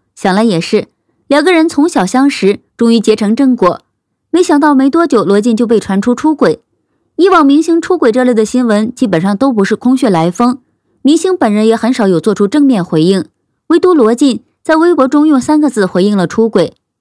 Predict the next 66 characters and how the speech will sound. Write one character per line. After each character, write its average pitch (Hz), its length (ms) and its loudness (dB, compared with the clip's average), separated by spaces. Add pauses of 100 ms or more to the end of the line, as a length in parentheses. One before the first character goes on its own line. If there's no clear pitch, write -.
(420)
其 381 160 0
实 370 100 0
也 302 100 2
能 277 160 2
理 269 140 2
解 220 140 0
罗 202 120 2
晋 226 200 0
本 185 120 0
身 247 160 -6
的 254 80 0
愤 220 280 0
怒， 202 220 -2 (280)
好 285 180 0
不 311 120 0
容 349 120 2
易 339 80 2
和 294 120 -2
唐 262 180 0
嫣 302 140 4
幸 302 200 0
福 208 120 -4
生 294 240 0
活 196 160 0
了， 180 220 0 (280)
如 233 100 0
今 269 140 2
和 240 140 0
助 285 160 0
理 202 120 0
在 220 120 -2
片 247 240 -2
场 208 120 -4
上 190 140 -4
的 196 80 -2
一 214 80 0
张 226 160 0
错 285 200 -2
位 262 180 2
图 190 320 -2 (240)
就 370 120 0
被 349 140 0
传 269 180 0
成 302 160 0
出 339 220 -2
轨， 190 300 -2 (320)
而 349 120 -2
且 349 140 -2
看 339 240 -2
似 294 100 -4
稳 196 220 0
占 302 160 0
上 240 240 0
风， 214 280 -2 (420)
根 262 180 2
本 202 100 0
就 214 120 0
看 220 240 -2
不 202 40 0
清 254 220 -2
楚 214 100 -4
的 180 80 0
一 226 120 0
张 254 200 0
动 247 200 0
图， 202 260 0